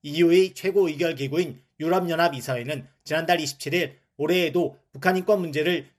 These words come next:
유엔 인권 무대에서 주요 현안으로 다룰 것이라고 밝힌 바 있습니다. 로버트 킹 전 미 국무부 북한 인권 특사는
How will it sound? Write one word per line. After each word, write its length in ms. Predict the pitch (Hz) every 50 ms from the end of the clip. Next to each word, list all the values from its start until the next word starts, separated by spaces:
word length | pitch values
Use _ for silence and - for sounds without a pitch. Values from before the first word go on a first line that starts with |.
| _
유엔 220 | 135 156 185 190 185
인권 260 | 175 - 202 196 180
무대에서 680 | 151 143 135 147 139 131 131 - 151 156 151 147 - _
주요 300 | _ - - 151 165 175
현안으로 560 | 170 135 156 175 185 190 185 180 180 190 190 185
다룰 260 | - 135 139 147 143
것이라고 680 | 143 127 131 - - 110 104 - - 135 147 143 - _ _ _ _
밝힌 360 | - 127 131 135 - 160 156
바 120 | 147 170 156
있습니다. 520 | 135 - - 113 104 92 - 90 - _ _ _ _ _ _ _ _ _ _ _ _ -
로버트 280 | 156 156 170 - -
킹 320 | - - 185 196 175 139 - _ _
전 260 | - - 175 180 180 165
미 180 | 175 185 180
국무부 440 | - 151 165 170 175 175 185 196 -
북한 260 | - - - 175 170
인권 200 | 170 170 175 170
특사는 440 | - - - - 131 127 156 143